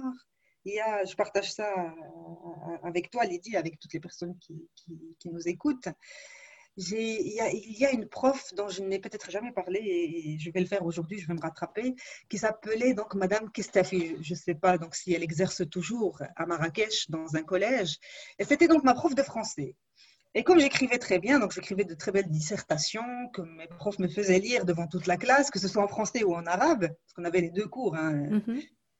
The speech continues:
Speaker 1: Et, et j'adorais les deux. Je, donc j'écrivais dans les deux langues au départ, en arabe et en français.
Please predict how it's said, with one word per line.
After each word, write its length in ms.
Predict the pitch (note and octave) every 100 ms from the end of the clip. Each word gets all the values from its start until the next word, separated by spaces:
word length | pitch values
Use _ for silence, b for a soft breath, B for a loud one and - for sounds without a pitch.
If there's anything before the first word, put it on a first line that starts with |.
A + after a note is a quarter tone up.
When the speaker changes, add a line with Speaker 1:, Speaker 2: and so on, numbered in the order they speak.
| -
Speaker 1:
Et, 240 | D#3+ F#3
et 20 | G3
j'adorais 380 | A3+ A#3 A#3+
les 80 | A#3+
deux. 160 | G3 E3+
Je, 180 | D3+ E3
donc 180 | E3+ D3+
j'écrivais 380 | F#3 - G3+
dans 120 | G3+ F#3
les 120 | F#3
deux 140 | A3
langues 260 | A3 F#3+ D3+
au 60 |
départ, 460 | D#3 D3+ D3 - _ _ _ _ _ _ -
en 160 | E3+
arabe 320 | D3 D#3 A3 G#3+ -
et 80 | F#3+
en 80 | D#3+
français. 340 | - D3 -